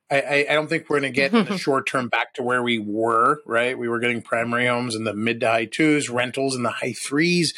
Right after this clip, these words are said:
Speaker 1: You know, you, we don't realize we're in, when we're in the midst of it, how crazy it was. And now in hindsight, you know, when we're talking about high fives and low sixes being a good rate,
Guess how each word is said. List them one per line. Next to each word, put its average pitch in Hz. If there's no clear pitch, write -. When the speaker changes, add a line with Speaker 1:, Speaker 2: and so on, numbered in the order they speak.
Speaker 1:
You 185
know, 202
you, 190
we 175
don't 196
realize 165
we're 139
in, 143
when 135
we're 131
in 127
the 120
midst 147
of 113
it, 101
how 139
crazy 139
it 107
was. 104
And 120
now 123
in 117
hindsight, 120
you 120
know, 120
when 117
we're 117
talking 117
about 113
high 120
fives 120
and 117
low 117
sixes 135
being 113
a 107
good 110
rate, 135